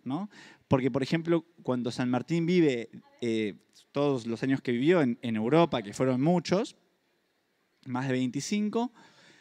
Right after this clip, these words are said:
bueno, no se sabe mucho de qué vivió.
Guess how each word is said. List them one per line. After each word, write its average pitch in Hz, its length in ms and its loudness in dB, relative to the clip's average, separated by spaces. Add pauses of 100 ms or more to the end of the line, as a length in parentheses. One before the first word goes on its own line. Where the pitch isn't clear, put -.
(120)
bueno, 220 160 -8
no 254 120 -4
se 277 140 -6
sabe 254 240 0
mucho 151 340 -2
de 127 140 0
qué 127 200 2
vivió. 113 640 0